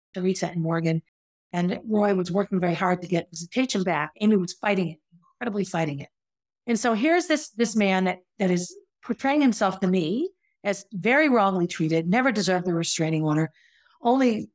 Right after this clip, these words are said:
agreed to it because his lawyer said it would be simpler, spent an entire year away from his children, which, again, I just don't find that credible as a, as a parent. I just look at that as, that's not a selfless act.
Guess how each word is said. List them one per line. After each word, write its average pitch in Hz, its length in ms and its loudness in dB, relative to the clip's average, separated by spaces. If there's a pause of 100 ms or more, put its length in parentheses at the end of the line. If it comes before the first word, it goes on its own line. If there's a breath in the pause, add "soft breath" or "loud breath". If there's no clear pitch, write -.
(120)
agreed 214 360 2
to 214 140 2
it 202 140 0
because 180 520 -4 (240)
his 185 160 -8
lawyer 202 240 2
said 190 160 -4
it 185 80 -2
would 196 120 -4
be 185 120 0
simpler, 185 600 -2 (400)
spent - 340 -2
an 214 100 4
entire 370 380 2
year 233 460 4
away 208 260 0
from 180 380 -2
his 180 260 -8
children, 180 380 2
which, - 340 -4 (560)
again, 196 360 -4 (260)
I 190 80 0
just 202 240 -2
don't 202 180 0
find 196 300 0
that 170 180 -2 (160)
credible 180 340 -2
as 160 140 -6
a, 165 100 -6
as 180 140 -6
a 160 60 -6
parent. - 440 -6
I 175 60 -4
just 170 320 -4
look 214 180 -2
at 185 120 -2
that 165 240 0
as, 156 320 -4 (1120)
that's 202 200 -2
not 226 120 2
a 190 40 2
selfless 202 440 0
act. 185 240 0